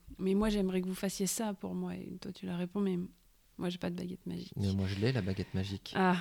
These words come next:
Speaker 1: alors qu'est-ce que t'en fais de cette baguette magique ?
Speaker 2: Je, alors,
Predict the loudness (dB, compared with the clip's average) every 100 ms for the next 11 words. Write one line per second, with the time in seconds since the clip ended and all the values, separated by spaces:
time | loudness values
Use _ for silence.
0 | 0 0 0 0 -2 -2 2 4 4 6
1 | 4 4 -2 0 6 8 8 6 4 4
2 | 4 0 -2 -10 -6 -2 0 -2 -10 -20
3 | -18 -16 -14 -16 -18 -20 -20 -18 -18 -20
4 | -20 -20 -20 -20 -20 -20 -14 -12 -10 -8
5 | -10 -14 _ -20 -20 -20 0 6 8 6